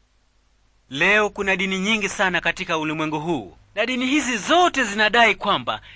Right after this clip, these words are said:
ndizo njia za kwenda kwa Mungu. Lakini hakuna moja katika dini hizi ambayo inaweza kutuahidi kwamba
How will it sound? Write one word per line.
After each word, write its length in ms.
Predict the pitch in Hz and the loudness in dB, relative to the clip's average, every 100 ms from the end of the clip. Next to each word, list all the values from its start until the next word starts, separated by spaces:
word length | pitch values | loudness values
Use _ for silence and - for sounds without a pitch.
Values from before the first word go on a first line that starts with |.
| - | -12
ndizo 360 | 170 233 208 196 | -4 -2 2 0
njia 500 | 170 - 277 220 160 | 0 0 2 2 2
za 160 | 156 | 0
kwenda 300 | - 185 165 | 0 -2 -2
kwa 180 | - 147 | 0 0
Mungu. 340 | 190 233 101 - _ _ _ _ _ _ _ _ | 0 -2 -6 -20 _ _ _ _ _ _ _ _
Lakini 480 | 127 131 - 247 214 | -6 -6 -4 -2 0
hakuna 380 | 185 - 226 180 | 0 0 0 0
moja 420 | 151 226 262 180 | 2 4 4 2
katika 320 | 160 - 160 | -4 -4 -2
dini 240 | 147 143 139 | 0 -2 0
hizi 320 | 180 143 143 | 0 0 -2
ambayo 360 | 131 185 208 | 0 2 2
inaweza 360 | 165 143 165 147 | 2 0 -2 -4
kutuahidi 640 | - - 127 123 196 208 127 | -8 -8 -8 -6 -4 -4 -2
kwamba 440 | 147 131 113 110 | 0 0 0 -4